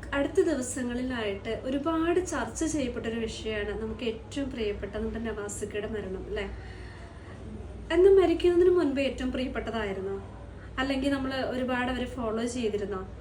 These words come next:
അല്ലെങ്കിൽ, ഏഹ്, അത്രയും മാത്രം സോഷ്യൽ മീഡിയയിൽ അവർ ആക്റ്റീവ് ആയിരുന്നോ? ഒന്നുമല്ല. പക്ഷേ മരണത്തിന് ശേഷം എന്തുകൊണ്ട് അത്രത്തോളം നമുക്ക്, ഏഹ്, അവരുടെ മരണം, ഏഹ്, സ്ട്രൈക്ക് ചെയ്തു അല്ലെങ്കിൽ സങ്കടം തോന്നി എന്നുള്ളതിൻ്റെ ഒരു കാരണം എന്ന് വെച്ച് കഴിഞ്ഞാൽ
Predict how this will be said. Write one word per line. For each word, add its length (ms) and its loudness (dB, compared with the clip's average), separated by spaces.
അല്ലെങ്കിൽ, 340 0
ഏഹ്, 460 -4
അത്രയും 360 2
മാത്രം 340 2
സോഷ്യൽ 400 2
മീഡിയയിൽ 380 2
അവർ 140 -2
ആക്റ്റീവ് 440 -2
ആയിരുന്നോ? 440 -4
ഒന്നുമല്ല. 800 0
പക്ഷേ 380 -4
മരണത്തിന് 540 4
ശേഷം 480 0
എന്തുകൊണ്ട് 400 2
അത്രത്തോളം 640 0
നമുക്ക്, 360 0
ഏഹ്, 680 -4
അവരുടെ 280 -4
മരണം, 360 -2
ഏഹ്, 500 -6
സ്ട്രൈക്ക് 420 -4
ചെയ്തു 260 0
അല്ലെങ്കിൽ 400 0
സങ്കടം 460 2
തോന്നി 220 4
എന്നുള്ളതിൻ്റെ 380 -2
ഒരു 80 -2
കാരണം 320 -2
എന്ന് 180 0
വെച്ച് 260 0
കഴിഞ്ഞാൽ 260 -2